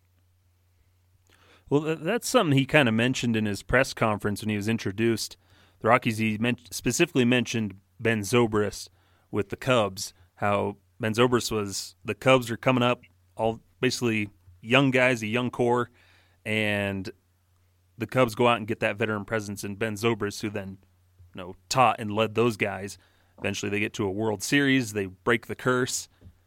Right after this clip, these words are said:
and I love that Chris Bryant kinda mentioned that in his press conference and other interviews that he had after, is that he wants to be that veteran guy that c-,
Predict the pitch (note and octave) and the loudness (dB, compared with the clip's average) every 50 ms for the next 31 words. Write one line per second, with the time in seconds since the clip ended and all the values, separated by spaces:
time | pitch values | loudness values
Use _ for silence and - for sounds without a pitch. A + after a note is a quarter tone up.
0 | _ _ _ _ _ - A2+ G#2+ G#2+ G#2+ G#2 G#2 G#2 F#2+ - _ _ _ _ _ | _ _ _ _ _ -4 -2 -2 -2 -2 -2 -4 -6 -8 -10 _ _ _ _ _
1 | _ _ G#2 G#2+ A2+ A#2 C3 C3+ B2 B2+ - - - _ _ _ _ - - C3+ | _ _ -2 -2 2 4 4 4 4 2 0 -2 -10 _ _ _ _ -2 0 0
2 | A#2+ - - C3+ C#3 C#3 B2+ - - A#2+ A2+ A2+ A2 A#2 A#2+ A#2+ A#2+ - B2 A2+ | 0 2 2 2 2 2 0 -2 -2 -2 -2 0 0 0 0 -2 -2 -2 -4 -4
3 | G#2+ A2 A2 A2+ G#2+ A2 - A#2+ A2+ G#2+ G2+ F#2 - - - A#2 A2 - - A#2 | -2 -2 -2 -2 -2 -4 -4 -6 -6 -6 -6 -10 -6 -4 -2 -2 -2 -2 -2 -2
4 | A2 G#2 - - A2 G#2+ - G#2+ G#2 - - - B2 B2 A#2+ A2+ A2 G#2+ G#2 G2 | -2 -2 -2 -4 -6 -6 -6 -8 -8 -8 -2 0 2 2 2 2 0 0 -4 -4
5 | G#2 A2+ G#2+ G#2+ G2+ - A2+ G#2 G#2 G2 G#2+ G2+ G2+ G#2 B2+ C#3 C3+ - A#2 G#2 | -4 -4 -4 -4 -4 -6 -6 -6 -6 -6 -4 -4 -2 -2 -2 -4 -4 -8 -8 -8
6 | G2 F#2 - - _ _ _ _ _ _ _ _ _ _ - A2 G2+ G#2+ G2+ G2 | -8 -10 -12 -16 _ _ _ _ _ _ _ _ _ _ -10 -6 -2 -2 -2 -2
7 | G2 - - _ _ _ _ _ _ _ _ _ - A#2 C3+ B2+ A#2 A2+ A#2 A2+ | -2 -6 -8 _ _ _ _ _ _ _ _ _ 0 2 2 4 4 2 0 -2
8 | - - - G#2 A2+ A2+ G#2+ G#2+ G#2 F#2+ G2+ A2+ A#2 A2 A2 G#2+ G#2 G2 G#2+ A2 | -4 -8 -8 -6 -4 -2 0 -2 -2 -2 -2 0 0 0 0 -2 -2 -2 0 0
9 | A2 G#2+ G2+ G2+ F#2 - _ _ - A2 G#2+ | 0 0 -2 -8 -12 -14 _ _ -16 -16 -16